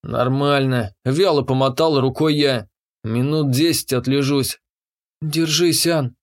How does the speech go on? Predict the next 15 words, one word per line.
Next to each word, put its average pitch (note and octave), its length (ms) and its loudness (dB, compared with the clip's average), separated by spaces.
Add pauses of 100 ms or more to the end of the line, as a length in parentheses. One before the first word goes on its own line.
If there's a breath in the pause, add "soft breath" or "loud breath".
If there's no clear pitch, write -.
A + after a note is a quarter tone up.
(180)
блеснула D#3 760 0
слезой D3 500 0
Лори. D3+ 500 2 (300)
Видно, F#3 420 2
выглядел D#3+ 540 2
я D#3 200 2
под D3 200 0
стать - 320 -2
тому, C#3+ 520 0
как F#3+ 200 -2
себя D#3 360 0
чувствовал. C3 720 0 (460)
«Держусь», D3 840 0
согласился C#3+ 760 0
я. C3 320 0